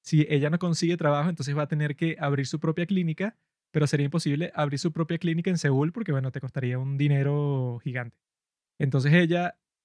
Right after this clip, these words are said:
metida en ese pueblo, comienza a conocer a todo el mundo y el tipo ese Hong Pan-chan como que se apiada de ella porque ve que ella en realidad, bueno, parece delicada y caprichosa y fastidiosa, pero en rea-, en realidad tiene buen corazón, que tam-,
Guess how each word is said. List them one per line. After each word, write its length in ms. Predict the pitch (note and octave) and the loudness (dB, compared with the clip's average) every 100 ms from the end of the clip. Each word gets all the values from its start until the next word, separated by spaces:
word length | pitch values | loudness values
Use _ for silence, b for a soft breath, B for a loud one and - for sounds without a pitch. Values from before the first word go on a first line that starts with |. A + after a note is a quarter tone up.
| - | 0
metida 420 | D#3+ D#3+ D#3 E3+ | 2 2 2 2
en 60 | |
ese 140 | F#3 F3 | 2 -2
pueblo, 460 | F#3+ G3 G3 G3+ F#3 | -2 -2 0 -2 -2
comienza 460 | F3 D3+ C#3 E3 | 0 2 2 -2
a 40 | E3+ | -4
conocer 380 | F3+ D#3 D3+ | -2 -2 -2
a 40 | C#3 | -2
todo 100 | F3 | 0
el 80 | F3 | -2
mundo 440 | G3+ C4 A3 G#3 | -2 -4 -2 0
y 140 | G3+ D#3 | 2 4
el 120 | C#3 | 2
tipo 200 | C#3 D3 | -2 -4
ese 160 | D3 D3+ | -2 0
Hong 180 | E3 | 0
Pan-chan 520 | D#3 E3 E3 D#3+ D#3+ E3 _ _ _ | -2 -4 -4 -4 -4 -10 _ _ _
como 200 | D#3+ D#3 | 0 0
que 120 | D3+ | 0
se 400 | C3+ D3+ C#3+ C#3 - | 0 0 2 0 -2
apiada 640 | C#3+ - C#3+ C#3+ C#3+ D#3+ | -4 0 2 2 2 2
de 240 | E3 C#3 | 2 0
ella 280 | C#3+ E3+ G#3 - | 0 -2 -4 -4
porque 260 | D3 C3+ | -2 0
ve 160 | C3 B2+ | 0 0
que 200 | D3 D#3 | 0 -2
ella 180 | D#3+ C#3+ | -2 -4
en 100 | D#3 | -4
realidad, 380 | E3+ D#3 C3+ C#3 | -2 0 2 0
bueno, 300 | C#3+ D3 C3 _ _ _ | -2 -4 -6 _ _ _
parece 760 | - C#3 C#3 - F#3 G3 G3 F3 | 0 2 2 2 0 2 0 0
delicada 680 | C#3+ D3 C3+ F3 G3+ G#3 G3 | 0 0 0 0 0 2 0
y 80 | D#3 | 0
caprichosa 680 | D#3 C3 C3+ - F#3+ G#3+ | -2 -2 -2 0 0 0
y 20 | F3 | -2
fastidiosa, 540 | D3+ - C3+ D#3 G#3 | -4 -2 0 0 -2
pero 140 | F#3+ D#3 | -6 -6
en 80 | C3 | -4
rea-, 140 | C#3 | -6
en 140 | D3+ C3+ | -6 -6
realidad 320 | C3+ C3 C3 | -6 -4 -4
tiene 180 | D3+ E3 | -2 0
buen 280 | E3+ F3 F3 | 0 0 -2
corazón, 540 | F#3+ G3 G#3 D#3 G3 _ _ _ _ | -4 -2 0 0 -2 _ _ _ _
que 440 | D#3 D3+ C#3+ C#3+ G3+ | 4 4 4 0 -2
tam-, 180 | D3 D3+ | -4 -4